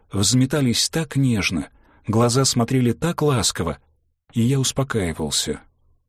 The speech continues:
Приходил к ней, тёрся щекой о крохотные часики.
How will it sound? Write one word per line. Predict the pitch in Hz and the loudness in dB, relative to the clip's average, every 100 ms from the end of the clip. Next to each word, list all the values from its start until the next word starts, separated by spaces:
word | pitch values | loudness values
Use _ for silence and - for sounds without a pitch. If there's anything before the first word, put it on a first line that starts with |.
| _ | _
Приходил | - 98 101 92 90 80 | -4 -2 -2 -2 -2 -4
к | - | -2
ней, | 101 120 143 120 _ _ _ _ _ - | 2 2 2 -2 _ _ _ _ _ -2
тёрся | 165 - - 107 | 0 0 0 0
щекой | - - 98 - 143 135 - | -2 -2 -4 -2 -2 -2 -4
о | 101 | -8
крохотные | - 110 - 104 - 101 98 95 | -2 0 0 -6 -2 -2 0 -2
часики. | - 76 - - - - | -2 -2 -2 -4 -6 -12